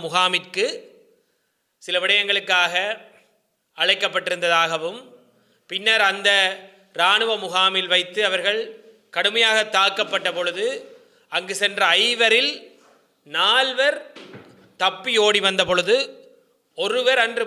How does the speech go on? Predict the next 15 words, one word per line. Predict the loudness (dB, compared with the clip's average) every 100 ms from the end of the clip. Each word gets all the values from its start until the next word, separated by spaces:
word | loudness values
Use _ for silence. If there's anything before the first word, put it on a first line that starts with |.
| -4
மாலையிலிருந்து | -2 0 2 2 -2 -6 -10 -8 -8 -6
காணாமல் | -4 -4 -4 -6 -8 -6
போயிருந்தார். | -4 -2 -4 -2 -4 -6 -20 _ _ _ _ _ _ _ _ _ -6
அன்று | -4 -2 -2
முழுக்க | 0 0 2
அவரை | 4 2 2
தேடும் | 2 2 2 0
பணி | 0 0
இடம்பெற்று | 0 -2 -4
கொண்டிருந்தது. | -8 -8 -4 -4 -2 -4 -6 -20 -20 _ _ _ _ _ _
அவர் | 0 4 4
எங்கு | 2 0 0
தேடியும் | 2 2 0 0
கிடைக்காத | 0 2 2 2 0 -4 -20 _ _ -2
காரணத்தால் | 2 2 0 -2 2 2